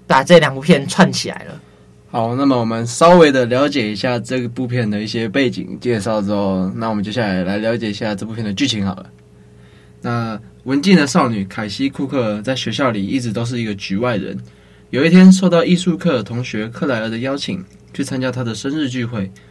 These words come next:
Speaker 2: 结束后，准备搭克莱尔父亲的车，便回家。但一名素未谋面的眼镜男子坐上驾驶座，绑走凯西、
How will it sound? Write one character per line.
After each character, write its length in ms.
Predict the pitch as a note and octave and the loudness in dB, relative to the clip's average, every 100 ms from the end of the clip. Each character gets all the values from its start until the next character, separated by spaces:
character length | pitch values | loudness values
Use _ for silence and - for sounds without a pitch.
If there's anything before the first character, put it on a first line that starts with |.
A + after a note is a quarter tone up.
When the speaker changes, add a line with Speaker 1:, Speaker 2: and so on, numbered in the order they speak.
| - - - | -20 -20 -18
Speaker 2:
结 120 | - C#3+ | -4 -2
束 160 | F3+ F3+ | 2 4
后， 200 | F3+ G#2+ | 4 2
准 200 | G#2+ A2+ | -4 -4
备 120 | C3+ | -2
搭 240 | C3 C3 | -2 -2
克 160 | C3 D3 | -4 -6
莱 100 | A2+ | -6
尔 140 | A2 | -6
父 180 | A2 C#3 | -8 -10
亲 180 | B2+ C3 | -8 -8
的 80 | G#2 | -6
车， 380 | G2 B2 B2 C#3 _ | -6 -6 -6 -10 _
便 140 | - G#2 | -10 -6
回 160 | G2+ | -6
家。 280 | G2+ A#2+ B2 - - - - - - - | -4 -6 -6 -10 -20 -20 -20 -20 -20 -16
但 180 | - E3 | -2 2
一 60 | E3 | 2
名 180 | C#3 | 0
素 200 | C3+ F3 | 0 2
未 120 | D#3+ D#3 | 2 2
谋 160 | A#2+ | 0
面 160 | B2+ C#3+ | 0 0
的 60 | |
眼 160 | A#2 G2 | 0 -2
镜 180 | F#2+ C3+ | -2 -2
男 200 | G#2+ G#2+ | -2 -4
子 200 | G2+ - | -8 -12
坐 160 | - B2 | -8 -6
上 180 | B2+ A#2+ | -4 -4
驾 140 | B2+ | -4
驶 160 | A#2 G2 | -6 -8
座， 340 | - G#2+ - - | -6 -6 -8 -12
绑 180 | - B2+ | -8 -4
走 160 | C3+ C#3 | -2 -4
凯 180 | C3 G2+ | -4 -6
西、 360 | - A#2 A#2 | -6 -6 -6